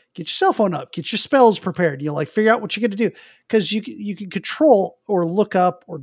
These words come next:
do a lot of things on your phone with D and D Beyond. Um,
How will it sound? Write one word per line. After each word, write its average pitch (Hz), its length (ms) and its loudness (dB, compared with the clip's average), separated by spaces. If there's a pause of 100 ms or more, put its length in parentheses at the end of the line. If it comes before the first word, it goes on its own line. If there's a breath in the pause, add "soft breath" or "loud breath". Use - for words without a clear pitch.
do 240 180 2
a 226 40 8
lot 185 220 4
of 165 100 -2
things 165 260 -4
on 160 100 -4
your 143 100 -12
phone 240 300 4
with 143 120 -2
D 160 120 2
and 147 100 0
D 151 120 -2
Beyond. 131 400 -6 (480 soft breath)
Um, 147 460 2